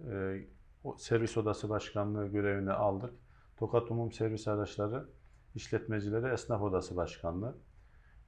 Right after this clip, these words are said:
E, yaklaşık üç buçuk yıldır ki de bu görevi devam ettirmekteyiz. E, iki yılımız çok güzel geçmişti. Fakat, e, iki bin yirmi ayı,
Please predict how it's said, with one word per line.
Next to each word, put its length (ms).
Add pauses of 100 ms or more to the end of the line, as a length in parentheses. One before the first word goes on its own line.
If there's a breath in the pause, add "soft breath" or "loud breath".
E, 60
yaklaşık 560
üç 240
buçuk 240
yıldır 340
ki 140
de 120
bu 160
görevi 420 (220)
devam 260
ettirmekteyiz. 880 (600)
E, 280
iki 260
yılımız 300
çok 220
güzel 240
geçmişti. 560 (140)
Fakat, 420
e, 220
iki 220
bin 140
yirmi 340
ayı, 420